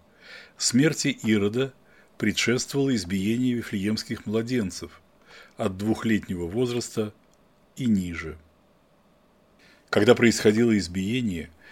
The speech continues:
Иисусу Христу было менее двух лет земной жизни. Когда Ирод умер, Иисусу Христу по меньшей мере было два года, а может быть и больше.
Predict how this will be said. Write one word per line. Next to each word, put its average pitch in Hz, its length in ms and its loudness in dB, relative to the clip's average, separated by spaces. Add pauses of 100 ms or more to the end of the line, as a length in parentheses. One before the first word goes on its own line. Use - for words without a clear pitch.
(160)
Иисусу 147 500 2
Христу 120 380 -4
было 123 220 0
менее 123 420 4
двух 98 380 -8
лет 110 240 0
земной 107 420 -2
жизни. 82 520 -10 (880)
Когда 104 300 4
Ирод 101 400 0
умер, 127 280 -2 (480)
Иисусу 95 460 -4
Христу 92 380 -6
по 127 100 -2
меньшей 113 440 0
мере 113 260 0
было 98 240 -2
два 90 220 0
года, 113 420 0
а 90 80 -6
может 85 260 -6
быть 87 220 -10
и 113 40 -6
больше. 117 460 -2